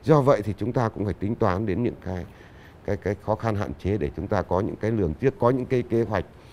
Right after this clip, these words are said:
có những cái phương án để ứng phó một cách phù hợp.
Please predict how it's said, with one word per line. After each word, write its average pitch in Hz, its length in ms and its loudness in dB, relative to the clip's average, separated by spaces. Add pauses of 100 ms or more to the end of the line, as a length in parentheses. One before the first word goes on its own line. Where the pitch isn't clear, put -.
(140)
có 123 100 4
những 147 160 2
cái 147 100 0
phương 117 240 -2
án 98 240 -2 (320)
để - 80 -2
ứng 98 180 -4
phó 98 200 0
một 117 140 -2
cách 110 180 -4
phù 82 80 -4
hợp. 71 260 -8